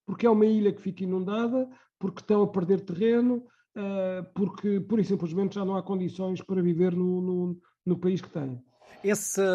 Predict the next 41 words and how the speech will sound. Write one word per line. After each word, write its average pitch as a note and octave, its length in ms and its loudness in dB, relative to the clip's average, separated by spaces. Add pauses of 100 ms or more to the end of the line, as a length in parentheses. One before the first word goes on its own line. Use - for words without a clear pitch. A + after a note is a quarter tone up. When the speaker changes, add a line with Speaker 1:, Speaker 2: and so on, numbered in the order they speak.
(520)
Speaker 2:
esse - 340 -4
equilíbrio G3 840 0
que E3 200 -2
a - 20 0
natureza E3+ 800 0
também E3+ 320 -4
nos D3 240 -6
mostra D3 480 0
e C3 160 -4
que - 160 -8
o C#3 80 -4
Francisco D3 580 -4 (340)
há C#3+ 120 2
pouco, C3 680 -2
eh, B2 140 -2
mencionou, C#3 720 -2 (240)
de C#3+ 320 -4
estarmos C#3+ 520 -4
por D#3+ 160 -8
um E3 120 -4
lado F3 180 2
a D3+ 40 -4
ter D#3 200 -4
de A#2+ 140 -10
gelo, B2+ 500 -4 (240)
eh, A#2+ 260 -6
por C#3+ 140 -6
outro D#3 340 -2
a C#3+ 60 -2
ter, D3+ 320 -2
eh, - 240 -12
eh, B2 960 -4
locais D#3 560 0
com D#3 260 -6
temperaturas D3+ 640 -4
mais D3 260 -4
baixas, C#3+ 400 -4
exatamente D3 480 -4
porque - 240 -8
esse - 160 -6
degelo C#3 400 -4